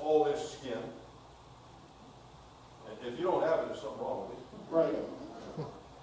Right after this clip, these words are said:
Speaker 1: I, I've got all this skin, and some of it's stretched out, but that's okay. And, uh, you think about even a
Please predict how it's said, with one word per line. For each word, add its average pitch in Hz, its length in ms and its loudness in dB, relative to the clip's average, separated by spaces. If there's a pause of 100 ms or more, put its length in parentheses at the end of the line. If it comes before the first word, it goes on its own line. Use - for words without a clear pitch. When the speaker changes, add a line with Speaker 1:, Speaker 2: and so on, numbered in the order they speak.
(520)
Speaker 1:
I, - 100 0
I've - 260 4
got 160 160 8
all 160 240 10
this 156 120 -2
skin, 156 220 -2
and - 160 -4
some 143 160 0
of 139 160 -4
it's 127 120 -10
stretched 139 460 -4
out, 123 200 4
but 120 100 -2
that's 123 200 0
okay. 120 440 0 (760)
And, 123 220 0
uh, 117 240 4 (960)
you 160 100 4
think - 160 -2
about - 400 6
even - 160 0
a - 120 0